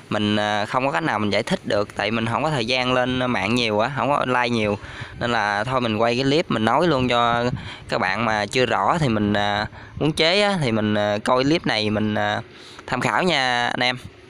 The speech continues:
Đó. Này mình, ờ, mới, ờ, nơ hỏng giò cái nó lên là mình nghiêng lên dễ, dễ, ờ, dễ, ờ, coi các bạn. Đó. Thì cái này mình nói với các bạn là một sợi rưỡi dây sên nha bạn.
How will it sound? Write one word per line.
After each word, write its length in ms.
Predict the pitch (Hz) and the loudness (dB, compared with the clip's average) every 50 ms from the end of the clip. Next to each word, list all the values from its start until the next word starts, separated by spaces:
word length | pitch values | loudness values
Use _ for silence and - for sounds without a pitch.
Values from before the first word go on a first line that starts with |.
| - - - - - | -20 -20 -20 -12 -6
Đó. 340 | - 117 120 131 143 151 - - - - - - - - - - - | -2 -2 0 0 0 0 -2 -6 -10 -18 -20 -20 -20 -20 -20 -12 -6
Này 140 | 113 110 107 | -4 -2 -2
mình, 200 | 107 104 113 107 | 0 0 0 0
ờ, 140 | 107 110 | 0 0
mới, 420 | 107 120 131 143 160 170 170 165 151 | 0 0 0 0 2 0 0 0 0
ờ, 220 | 131 127 127 127 127 - - | 0 -2 -2 -4 -6 -8 -4
nơ 140 | - 127 123 | -2 -2 0
hỏng 240 | 120 120 110 127 151 | 0 0 -2 0 0
giò 300 | 143 120 107 104 107 110 | 2 2 4 4 4 2
cái 120 | 123 139 | 0 0
nó 140 | - 143 147 | 0 0 0
lên 240 | 147 139 127 120 113 | 2 0 0 0 0
là 80 | 101 101 | -2 -2
mình 120 | 113 113 | -2 0
nghiêng 240 | 120 120 123 120 120 | 0 0 0 0 0
lên 180 | 120 117 117 | 0 0 0
dễ, 240 | 101 98 101 135 156 | 0 0 0 0 0
dễ, 420 | 151 135 113 107 123 143 156 147 139 | 0 0 0 0 0 0 0 0 0
ờ, 140 | 127 120 123 - - - - - - - | -2 -4 -6 -8 -14 -18 -18 -18 -16 -6
dễ, 340 | - 107 104 104 123 147 160 151 | -2 0 2 2 2 2 2 2
ờ, 580 | 143 131 120 117 120 120 120 120 117 113 113 - 120 117 | 0 0 0 0 0 0 0 0 0 0 0 -2 -2 0
coi 220 | - 123 123 123 123 | 2 2 4 4 4
các 60 | 131 | 2
bạn. 180 | 131 110 110 107 - - - - - - - - - | 2 0 -2 -4 -6 -12 -16 -16 -16 -18 -20 -10 -6
Đó. 220 | 104 120 143 151 - - - - - - - - - - - - - - - - - - - - - - - - - - - - - | -2 0 0 0 -2 -4 -10 -18 -20 -18 -18 -18 -18 -18 -18 -18 -18 -20 -20 -14 -14 -12 -12 -12 -12 -14 -12 -12 -12 -12 -14 -10 -4
Thì 100 | - 117 | -2 -2
cái 80 | 113 143 | 0 2
này 140 | 151 131 120 | 2 2 2
mình 140 | 120 120 123 | 2 2 4
nói 140 | 135 143 | 4 2
với 160 | 165 190 196 196 | 2 4 4 4
các 100 | 196 156 | 4 4
bạn 220 | 117 107 123 135 | 2 2 2 2
là 500 | 131 123 117 117 117 113 110 107 101 101 - - - - - - - - | 2 2 2 2 2 2 2 2 0 -2 -4 -8 -10 -10 -10 -10 -6 -2
một 140 | - 117 113 | 0 0 2
sợi 180 | - 131 120 123 | 2 2 2 2
rưỡi 220 | 120 120 123 151 | 4 4 4 4
dây 120 | 202 190 160 | 4 4 4
sên 240 | - 160 156 156 | 4 2 4 4
nha 120 | 160 160 160 | 2 2 2
bạn. 220 | 143 123 127 139 | 2 2 0 0